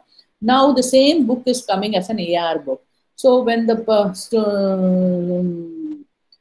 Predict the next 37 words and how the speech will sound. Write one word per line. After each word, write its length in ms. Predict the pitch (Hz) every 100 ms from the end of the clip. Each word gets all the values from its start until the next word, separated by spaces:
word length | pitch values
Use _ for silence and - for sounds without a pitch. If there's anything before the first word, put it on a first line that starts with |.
| _ _
now 240 | 220 240 269
everybody 580 | 240 226 262 254 262 262
is, 120 | 254
uh, 180 | 226 202 -
even 260 | 220 220 240
a 60 |
small 460 | 240 226 214 220 226
kid, 260 | - 226 190
no, 300 | 185 269 277 _ _
they, 500 | 202 190 196 196 165 180 180
they 380 | 196 196 190 190
take 180 | 196
up 160 | 214 185
this 180 | 180 -
phone. 280 | - 160 - _ _ _
So 160 | 262
when 180 | 240 240
you 120 | 247
place 360 | 240 262 269 269
the 220 | 254 254
phone, 520 | - 220 220 190 196
this, 240 | 185 208 202
uh, 200 | 190 185
s-, 180 | 185 196
uh, 40 |
what 420 | 180 170 165 185
is 120 | 185
it, 140 | 208 208
the 160 | 170 -
tab 540 | 202 196 202 208 190 185
or 360 | 175 175 190 196
this, 440 | 185 196 196 -
uh, 140 | - 175
phone 500 | - 226 220 214 220
on 300 | 185 185 196 214
the 240 | 214 214 _
book, 400 | 180 247 190 185